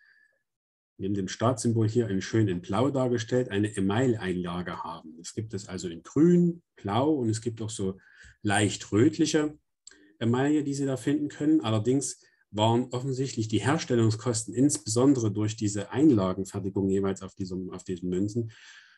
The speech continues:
so hoch, dass sich das ganze Geschäft nicht rechnete und die also nach dem einem Jahr der Ausgabe sofort wieder eingestellt wurde, diese Produktion.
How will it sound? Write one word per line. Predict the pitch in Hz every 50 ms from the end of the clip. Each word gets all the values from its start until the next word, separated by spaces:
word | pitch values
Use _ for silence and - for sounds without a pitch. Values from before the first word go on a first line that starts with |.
| _ _ _
so | - - - 139 156 196 180 - 113
hoch, | 120 127 143 151 175 - - - - - _
dass | 113 113 110
sich | - 123 -
das | 113 104 - -
ganze | 110 110 123 117 113
Geschäft | 107 98 - - 123 123 - -
nicht | 98 - - - -
rechnete | 123 135 - - 120 110 117 123 127
und | 113 107 101 101 101 - -
die | 101 107 110
also | 104 101 98 104
nach | 98 98 98 101 -
dem | - 98 95 95
einem | - - 98 117 123 117 110
Jahr | 104 101 104 107 113 117 120 113 113 - _ _ _ _ -
der | 98 - 87
Ausgabe | 95 104 110 110 - - 98 101 101 101 101 98 101 - _ _ _ _ _ _ _ _ - - _ _
sofort | - - 95 92 - - 120 120 117 -
wieder | 110 101 101 95
eingestellt | - 95 110 113 107 104 - - - 82 82 80 - -
wurde, | 80 78 80 87 85
diese | 82 80 - - _
Produktion. | - - - - - _ - - - - - -